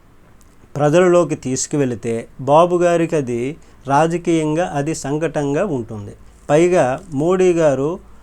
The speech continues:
హోదా ఇవ్వనని అందరికీ చెప్పారు, చెప్పిన విషయం తెలిసిందే. అయితే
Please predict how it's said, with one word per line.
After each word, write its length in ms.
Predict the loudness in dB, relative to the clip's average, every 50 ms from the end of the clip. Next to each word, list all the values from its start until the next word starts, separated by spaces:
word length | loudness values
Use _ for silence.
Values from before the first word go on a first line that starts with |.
| -20 -20 -8 -2
హోదా 340 | 2 4 4 4 6 4 4 4 4 2
ఇవ్వనని 480 | 0 0 0 0 0 0 0 -2 -2 -4 -6 -8 -14 -20 -20 -20 -20 -20 -20 -20 -20 -20 -18 -10 -4 -2
అందరికీ 440 | 0 2 2 2 2 0 -2 -4 -4 -4 -4 -6 -8 -14 -20 -20 -20 -20 -20 -20 -20 -20 -20 -20 -20 -20 -20 -20 -20 -20 -20 -8 -4
చెప్పారు, 420 | -2 -2 -2 0 2 2 2 2 2 -2
చెప్పిన 260 | -4 -2 0 0 2
విషయం 320 | 2 0 0 -2 -4 -6 -2 0 0
తెలిసిందే. 460 | 2 2 2 0 -2 -4 -4 -6 -10 -14 -18 -20 -20 -20 -20 -20 -20 -20 -20 -20 -20 -20 -20 -20 -10 -2 0
అయితే 260 | 2 2 2 2 0